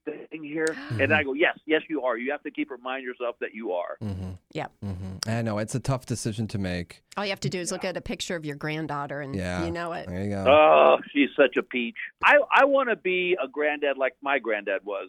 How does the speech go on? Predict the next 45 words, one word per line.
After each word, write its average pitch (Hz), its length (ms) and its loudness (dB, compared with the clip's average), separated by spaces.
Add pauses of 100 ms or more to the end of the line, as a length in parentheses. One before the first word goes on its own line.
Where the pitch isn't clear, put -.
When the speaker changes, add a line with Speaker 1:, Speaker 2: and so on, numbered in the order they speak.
Speaker 1:
You 127 140 -4
know, 127 40 -4
this 190 300 2
guy, 131 480 2
he 185 240 -8
was 139 200 -2 (280)
the 123 80 -6 (160)
best. 110 320 2 (160)
You 139 180 2
know, 120 320 2
it 120 60 2
was 117 220 0
like, 117 260 0 (960)
I'll 160 80 8
tell 247 120 6
you 180 80 8
a - 20 4
real 147 160 6
quick 143 240 0
funny 131 160 -8 (140)
story. 127 260 -2
Uh, 113 160 0
when 120 280 -6 (100)
we 147 200 0
first 156 220 -2
started 123 340 -2
coming 127 300 -8
up 120 160 -6
here 113 100 -4
to 101 160 -8
see 120 120 -4
the, 104 100 -8 (180)
after 117 220 -4
she 123 60 -6
was 98 180 -2
born, 107 320 -2 (500)
and 117 140 4
when 143 160 0
she 147 120 0
started 123 300 4 (320)
walking 117 460 2
and 104 240 -12
was 98 320 -8
able 113 240 -4
to 98 160 -10